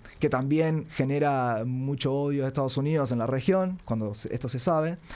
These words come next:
pero lo que busca Estados Unidos es eternizar el conflicto para debilitar a ambos países y que no haya un, eh,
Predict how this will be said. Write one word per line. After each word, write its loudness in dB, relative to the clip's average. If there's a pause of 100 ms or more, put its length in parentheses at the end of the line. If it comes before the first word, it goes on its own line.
(240)
pero 4
lo 0
que 2
busca 0
Estados 0
Unidos -2
es 0 (180)
eternizar 0
el -2
conflicto 0
para 0
debilitar 0
a 0
ambos -2
países -2
y -2
que 0
no 2
haya 2
un, -2
eh, -2